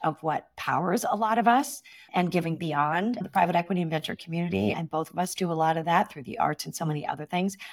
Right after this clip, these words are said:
I just find that, that quote just so empowering. It's purpose-driven,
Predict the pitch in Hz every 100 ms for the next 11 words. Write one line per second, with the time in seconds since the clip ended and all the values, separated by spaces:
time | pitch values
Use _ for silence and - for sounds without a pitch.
0 | - 190 247 254 - 185 170 165 - -
1 | _ _ - 185 - - 214 196 160 -
2 | - _ _ _ - 349 349 - 247 -
3 | 156 - - 311 359 123 120 - - -
4 | - - - - -